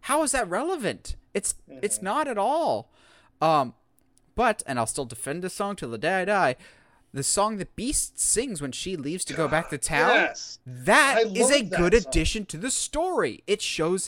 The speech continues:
Speaker 1: his side, his sadness and anguish, as opposed to him just kind of moping around until the village comes to attack him in the finale. It gives him urgency. It gives him story. That's an example of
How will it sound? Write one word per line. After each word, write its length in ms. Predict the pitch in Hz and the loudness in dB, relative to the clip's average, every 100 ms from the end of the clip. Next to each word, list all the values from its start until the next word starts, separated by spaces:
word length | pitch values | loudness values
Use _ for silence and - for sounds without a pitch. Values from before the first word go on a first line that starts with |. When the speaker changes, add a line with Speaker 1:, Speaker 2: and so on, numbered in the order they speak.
| - | -6
Speaker 1:
his 300 | 156 202 202 | -2 0 0
side, 580 | - - 131 117 90 - | -2 0 2 0 -4 -8
his 220 | - 208 | -4 -2
sadness 500 | - - 147 156 160 139 | 0 -2 -2 -2 -4 -10
and 100 | - | -8
anguish, 400 | 165 226 127 104 | -6 -4 -4 -6
as 180 | 135 143 | -6 -6
opposed 260 | 135 156 - | -4 -4 -4
to 100 | 135 | -4
him 160 | 147 156 | -4 -6
just 200 | 156 - - - | -10 -12 -20 -6
kind 180 | 147 | -4
of 180 | 135 110 | -4 -6
moping 640 | 135 190 - - 170 170 156 | -2 -2 -4 -6 -6 -4 -4
around 360 | 135 226 190 | -4 -4 -4
until 280 | 123 - 139 | -6 -6 -6
the 80 | 131 | -6
village 320 | 123 139 143 | -2 -2 -2
comes 180 | - 143 | -4 -6
to 80 | 131 | -6
attack 380 | 127 170 175 - | -6 -4 -4 -6
him 60 | 123 | -8
in 60 | |
the 60 | 127 | -8
finale. 500 | 127 151 202 110 - 175 | -6 -2 0 -2 -6 -14
It 200 | - - | -14 -6
gives 280 | 180 165 - - | -6 -6 -12 -4
him 320 | 147 135 123 _ - - _ _ - | -4 -4 -10 _ -20 -20 _ _ 2
urgency. 640 | 202 285 165 123 - 120 139 | 2 2 -8 -10 -8 -8 -10
It 80 | |
gives 280 | 127 139 139 | -6 -6 -6
him 80 | 170 | -10
story. 320 | - 277 160 | -8 -4 -4
That's 260 | 117 147 - | -2 -4 -4
an 100 | 202 | -8
example 460 | 147 160 170 165 - | -6 -6 -4 -8 -6
of 160 | 143 | -8